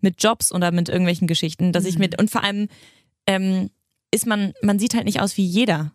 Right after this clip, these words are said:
Speaker 2: Ja.
Speaker 1: Und
Speaker 2: Die
Speaker 1: das find
Speaker 2: edle
Speaker 1: ich
Speaker 2: Blässe.
Speaker 1: Ja, aber ohne
Speaker 2: Früher
Speaker 1: Scheiß.
Speaker 2: wollten alle blass sein,
Speaker 1: Ja,
Speaker 2: ne? Früher
Speaker 1: eben.
Speaker 2: waren die Reichen blass und dann die
Speaker 1: Genau.
Speaker 2: Armen auf dem Feld, ne? Mhm.
Speaker 1: Ja.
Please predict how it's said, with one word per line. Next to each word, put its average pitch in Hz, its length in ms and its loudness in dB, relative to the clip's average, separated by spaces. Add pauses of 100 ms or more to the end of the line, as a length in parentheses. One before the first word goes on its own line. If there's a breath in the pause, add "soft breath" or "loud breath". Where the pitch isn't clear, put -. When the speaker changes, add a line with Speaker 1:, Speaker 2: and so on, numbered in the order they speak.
Speaker 2:
Ja. 180 220 -2 (180)
Speaker 1:
Und 190 120 2
Speaker 2:
Die - 20 0
Speaker 1:
das 202 140 2
find 226 140 0
Speaker 2:
edle 214 180 0
Speaker 1:
ich 175 60 -10
Speaker 2:
Blässe. 165 520 -2 (120)
Speaker 1:
Ja, 233 300 2 (200)
aber 220 180 -4
ohne 269 180 0
Speaker 2:
Früher 311 220 4
Speaker 1:
Scheiß. 277 80 2
Speaker 2:
wollten 202 220 2
alle 254 200 0
blass 190 280 -2
sein, 135 200 -4
Speaker 1:
Ja, 440 120 4
Speaker 2:
ne? - 80 2
Früher - 140 2
Speaker 1:
eben. 240 60 2
Speaker 2:
waren 247 140 4
die 233 80 -2
Reichen 226 340 0
blass 208 280 0
und 226 200 0
dann 214 240 2
die 208 80 2
Speaker 1:
Genau. 214 120 0
Speaker 2:
Armen 214 340 0
auf 196 140 -4
dem 214 100 0
Feld, 190 380 -2
ne? 208 320 -2
Mhm. 170 140 -4
Speaker 1:
Ja. 233 180 -2